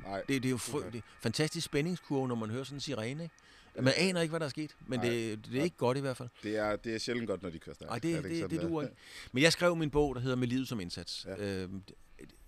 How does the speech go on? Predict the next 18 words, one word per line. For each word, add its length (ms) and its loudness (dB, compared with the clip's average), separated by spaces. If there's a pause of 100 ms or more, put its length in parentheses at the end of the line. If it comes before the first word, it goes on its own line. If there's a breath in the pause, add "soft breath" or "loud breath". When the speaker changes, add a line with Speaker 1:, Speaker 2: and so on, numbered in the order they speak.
(340)
Speaker 2:
de 60 -2
fleste 420 2 (420)
ved, 260 -2 (400)
at 420 -6
jeg, 140 -6
jeg 240 -2
var 260 -4
jo 220 -4
afhængig 320 -2
af 60 -2
spil. 300 0
Altså, 180 -4
jeg 80 4
var 100 4
det, 140 0
man 100 2
kalder 220 0
ludoman 540 -4